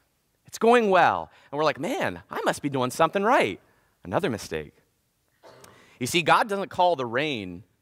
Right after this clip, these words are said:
and the sun to shine on people who are good and who are evil, people who are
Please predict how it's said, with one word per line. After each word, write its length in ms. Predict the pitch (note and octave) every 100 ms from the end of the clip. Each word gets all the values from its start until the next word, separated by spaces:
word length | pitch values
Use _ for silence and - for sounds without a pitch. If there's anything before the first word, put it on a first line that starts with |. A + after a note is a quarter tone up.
| _ _ _ _ -
and 240 | B2+ A#2+
the 40 | G#2+
sun 600 | - D#3+ C#3+ G#2 F#2+ F#2+ -
to 100 | A2+
shine 400 | - D3+ D3 A#2
on 100 | G#2
people 300 | C3 B2 B2
who 180 | C3 G#2
are 100 | F#2+
good 440 | B2 B2+ G#2+ F#2
and 100 | F#2
who 100 | A2
are 120 | F#2+
evil, 480 | G2 C3+ G2 D#2+ D#2+ - -
people 240 | - C3+ A#2
who 160 | B2+
are 300 | A2 F#2+ F#2